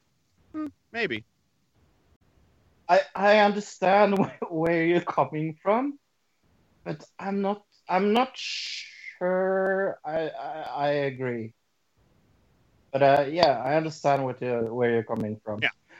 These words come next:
Speaker 2: But
Speaker 1: it's a little
Speaker 2: can we
Speaker 1: weird.
Speaker 2: t-,
Speaker 1: Yeah.
Speaker 2: can we talk, s-, since we talk, uh, video games, can we do, talk two seconds about the video game that you really don't care about?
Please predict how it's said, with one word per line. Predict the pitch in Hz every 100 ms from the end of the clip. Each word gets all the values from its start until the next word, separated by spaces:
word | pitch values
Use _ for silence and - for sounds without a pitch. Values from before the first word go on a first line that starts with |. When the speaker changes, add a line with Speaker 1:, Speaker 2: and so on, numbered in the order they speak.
| -
Speaker 2:
But | 139
Speaker 1:
it's | 170
a | 196
little | 202 180
Speaker 2:
can | 170 -
we |
Speaker 1:
weird. | 131 -
Speaker 2:
t-, | - _ _ - 165
Speaker 1:
Yeah. | 104 _ _
Speaker 2:
can | 165
we | 247 165 127
talk, | 156 160 202
s-, | - - - 156
since | 170 156 156
we | 151 147 147 _
talk, | 139 135 _ 143
uh, | 127 123 123 123 123
video | 120 117
games, | 123 127 -
can | 165
we | 185 185
do, | 143 143 139 _ -
talk | 135 135 - _ _ _
two | 139
seconds | 135 123 127
about | 127 117
the | 120
video | 117 113 117
game | 117 120 120 117 107
that | 117 117
you | 113 110
really | 101 107 107
don't | 107 104 _
care | - 101
about? | 101 127 143